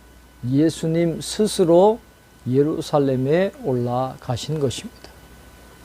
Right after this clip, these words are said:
유대인들은 이미 그곳에서 예수님의 행방을 찾고 있었고 백성들도 예수님의 거취를 궁금해하고 있었습니다.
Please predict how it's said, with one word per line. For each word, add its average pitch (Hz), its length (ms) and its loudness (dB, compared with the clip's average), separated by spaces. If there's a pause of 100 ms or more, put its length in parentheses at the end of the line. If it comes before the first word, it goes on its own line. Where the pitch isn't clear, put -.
(500)
유대인들은 208 640 8
이미 208 360 4
그곳에서 175 840 0
예수님의 165 920 2
행방을 175 800 4
찾고 151 520 0
있었고 139 600 -2 (840)
백성들도 202 920 6
예수님의 165 840 2
거취를 151 880 4 (520)
궁금해하고 165 1300 0
있었습니다. 123 600 -6